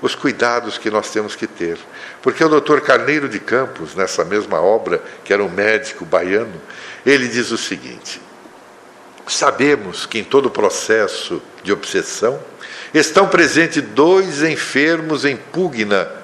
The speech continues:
de desequilíbrio." Ele prossegue dizendo que a consciência de culpa do espe-, do hospedeiro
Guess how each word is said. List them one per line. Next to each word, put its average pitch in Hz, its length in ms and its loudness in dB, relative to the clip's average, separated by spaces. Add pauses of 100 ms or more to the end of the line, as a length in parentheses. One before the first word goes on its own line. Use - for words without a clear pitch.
(120)
de 101 100 0
desequilíbrio." 101 880 -2 (1500)
Ele 98 140 0
prossegue 101 480 2
dizendo 95 440 -2
que 95 100 -2
a 90 60 2
consciência 110 580 -2
de 98 160 -2
culpa 135 420 -2
do 101 160 0
espe-, 107 260 0
do 87 300 -4
hospedeiro 113 760 0